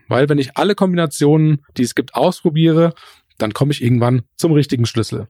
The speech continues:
Jetzt, wenn der Schlüssel aber besonders lang ist oder sehr, sehr lang ist, dann kann diese Zeit, das zu knacken, nach aktuellem Stand der Technik durchaus mal hundert oder zweihundert Jahre bedeuten.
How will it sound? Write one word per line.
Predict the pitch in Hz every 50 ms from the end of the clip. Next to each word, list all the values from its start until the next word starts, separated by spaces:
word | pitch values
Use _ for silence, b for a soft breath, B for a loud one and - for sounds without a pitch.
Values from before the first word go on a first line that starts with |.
| _ B B B B B B B B
Jetzt, | B 139 - - -
wenn | 170 170
der | 170
Schlüssel | 156 - 190 180 196 190
aber | 180 151 160 156 - - -
besonders | 135 139 131 165 202 240 254 226 - -
lang | 160 156 156 170 165
ist | 156 165 - - - -
oder | 123 127 120
sehr, | 113 127 151 170 175
sehr | 160 143 127
lang | 135 139 143
ist, | 143 160 156 - -
dann | 131 123 117
kann | - - 139 156 175 156
diese | 147 156 139 143 135
Zeit, | - - - 135 156 170 143 - - -
das | 131 - -
zu | - 131
knacken, | - - 139 143 147 - - 120 110
nach | 113 110 - -
aktuellem | - 143 - - 165 151 139 135
Stand | - - 143 131
der | 135 131 -
Technik | - 147 139 - 139 120 113 -
durchaus | 147 147 139 - 139 131 -
mal | 135 123 127 131 135 131 127 - B B B B B B
hundert | B 147 151 143 131 -
oder | 131 127 127 -
zweihundert | - 127 127 127 117 113
Jahre | 117 117 139 147 139 143
bedeuten. | 110 113 - 113 113 - - - - 113 110